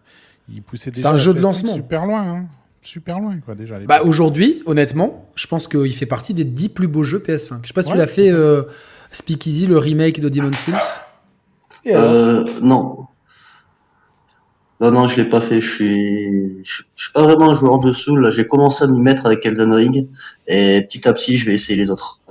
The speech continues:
Speaker 2: Bah oui, alors moi, je te conseille, honnêtement, je te conseille Demon's Souls, Dark Souls trois et Bloodborne.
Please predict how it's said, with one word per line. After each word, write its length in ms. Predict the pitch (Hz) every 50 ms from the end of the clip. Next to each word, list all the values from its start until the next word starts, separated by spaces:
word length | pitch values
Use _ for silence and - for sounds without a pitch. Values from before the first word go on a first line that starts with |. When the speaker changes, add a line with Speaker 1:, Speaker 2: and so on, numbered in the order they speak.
| - - - - - _ _ _ _ _ _ _ _ _ _ _ _ _ _ _ _ _ _ _ -
Speaker 2:
Bah 120 | 113 110 117
oui, 140 | 139 160 156
alors 180 | 139 139 131
moi, 100 | 131 151
je 80 | 156 -
te 60 | 165
conseille, 520 | 151 - 151 143 - - 160 147 139 131 135 - - - - - _ -
honnêtement, 480 | 170 185 202 185 - 180 185 202 226
je 80 | 220 -
te 80 | -
conseille 440 | 160 - 156 156 - - 175 165 156
Demon's 360 | 139 156 175 175 180 180 156
Souls, 260 | - - 180 190 220 220 - - - - _ _ _ _ _ -
Dark 240 | 120 123 165 175 185
Souls 240 | - - - 175 143 - -
trois 220 | - - 175 170
et 20 |
Bloodborne. 460 | 147 143 147 135 117 117 101 98 101